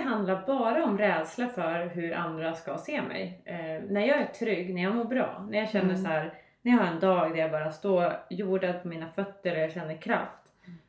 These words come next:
Speaker 1: då skiter jag i vad andra tycker om mig.
Speaker 2: Mm.
Speaker 1: Men när jag är svag och jag känner mig lite liten och lite ledsen, då, då kommer jag lätt in på att jag,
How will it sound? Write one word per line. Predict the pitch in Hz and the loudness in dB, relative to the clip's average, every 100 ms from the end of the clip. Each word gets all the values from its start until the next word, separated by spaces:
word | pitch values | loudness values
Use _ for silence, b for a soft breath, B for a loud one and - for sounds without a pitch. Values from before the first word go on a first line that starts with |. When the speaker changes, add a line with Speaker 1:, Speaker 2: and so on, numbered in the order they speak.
| _ | _
Speaker 1:
då | 190 262 | 2 2
skiter | 262 247 - - - 151 | 2 0 0 -2 -4 -4
jag | 151 | -2
i | |
vad | 156 | -4
andra | 160 156 | -4 -6
tycker | 156 160 - | -8 -10 -10
om | - | -10
mig. | - 180 - - | -10 -10 -12 -8
Speaker 2:
Mm. | 190 185 | -6 -2
Speaker 1:
Men | 190 196 | 0 2
när | 208 208 | 4 6
jag | 208 | 6
är | 208 | 2
svag | - 196 233 311 349 233 | -4 -2 2 2 0 0
och | 185 | -2
jag | 185 | -2
känner | 175 156 | -8 -8
mig | 127 | -8
lite | - - | -10 -6
liten | 180 214 196 - - 247 285 202 | -4 -2 -4 -8 -4 0 0 0
och | 170 | -4
lite | 165 165 170 - - - - | -8 -6 -4 -4 -6 -12 -6
ledsen, | 180 175 - 254 247 226 | -4 -4 -6 -2 0 2
då, | 269 269 247 - - | 2 4 2 -2 -2
då | 254 | -2
kommer | 269 254 | 2 4
jag | 240 247 | 4 2
lätt | 294 - - | -2 -4 -2
in | 190 175 | -2 -2
på | 175 | -6
att | 170 | -6
jag, | 165 160 | -4 -2